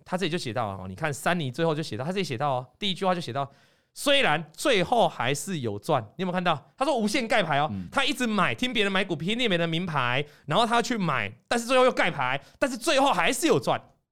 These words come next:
Speaker 1: 可是他这里写着，但是我这个赚哦，都是用年来起跳，
Speaker 2: 单-，
Speaker 1: 年呐。
Speaker 2: 单位是年。
Speaker 1: 就是你，你二零零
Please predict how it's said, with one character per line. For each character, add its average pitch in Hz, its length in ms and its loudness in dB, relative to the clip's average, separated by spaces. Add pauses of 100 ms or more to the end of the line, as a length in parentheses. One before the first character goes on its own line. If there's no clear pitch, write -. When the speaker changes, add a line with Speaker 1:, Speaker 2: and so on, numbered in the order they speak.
(560)
Speaker 1:
可 135 100 -6
是 165 120 -6
他 175 100 -4
这 175 120 -4
里 156 40 0
写 107 180 -8
着， 101 200 -10
但 226 140 2
是 196 180 -2
我 131 100 -2
这 175 80 -6
个 175 60 -4
赚 147 280 -2
哦， 104 160 -10
都 185 80 -2
是 185 140 -4
用 143 300 -2
年 127 260 -2
来 139 160 0
起 - 240 -6
跳， 117 180 -6 (140)
Speaker 2:
单-， 139 80 -6
Speaker 1:
年 143 220 2
呐。 143 120 0 (200)
Speaker 2:
单 110 180 -2
位 113 100 -2
是 110 140 -4
年。 80 380 -6
Speaker 1:
就 147 40 -2
是 151 120 -2
你， 123 500 -8
你 151 240 -6
二 254 380 4
零 170 540 2
零 160 300 0